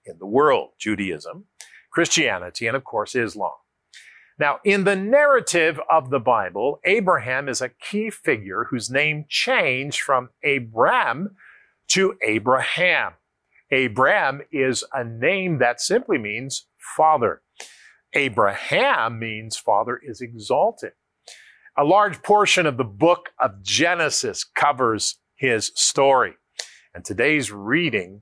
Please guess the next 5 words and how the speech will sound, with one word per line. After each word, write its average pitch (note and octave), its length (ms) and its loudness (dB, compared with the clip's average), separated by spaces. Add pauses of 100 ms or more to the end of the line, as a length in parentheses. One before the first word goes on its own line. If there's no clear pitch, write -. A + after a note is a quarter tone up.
(120)
introduces B2 880 -4
us G#2 220 0
to A2+ 340 -4 (540)
Terah, E3+ 540 2 (520)
Abraham's A#2 720 -2